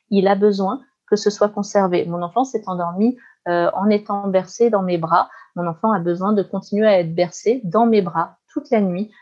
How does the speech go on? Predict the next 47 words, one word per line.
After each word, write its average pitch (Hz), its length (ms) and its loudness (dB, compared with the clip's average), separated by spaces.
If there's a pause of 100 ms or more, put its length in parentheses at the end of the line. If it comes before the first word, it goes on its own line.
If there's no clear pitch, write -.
(160)
pour 220 180 -2
qu'il 196 240 -2
puisse 226 280 -2
dormir, 202 440 2
euh, 175 260 2
en 190 100 -4
non-stop. 180 420 -6 (140)
Alors, 185 360 2 (320)
euh, 170 160 0
on 175 120 -8
est 175 80 -8
d'accord, 214 500 2 (120)
<laughs> - 100 -12
du 196 180 -4
coup, - 280 0 (340)
ça - 180 2
devient 190 540 0
parfois 180 260 2
très 226 220 0
compliqué 220 440 0
avec 202 220 0
ce - 80 -20
que - 80 -8
l'on 175 140 -6
met 185 160 -8
en 190 100 -6
place, 214 400 0
euh, 185 120 2
comme 180 220 -6
condition 214 500 0
d'endormissement 202 680 0
de, 175 200 0
de 175 160 -4
son 180 240 -8
enfant. 175 360 -6 (320)
Parfois, 220 300 4
c'est 190 240 0
très 185 180 -2
simple 196 300 -4
parce - 180 -10
que 180 80 -4
ça 214 160 -2
correspond 196 480 -2
à 190 80 -2
nos 170 100 -4
valeurs 165 280 0
familiales. 160 520 0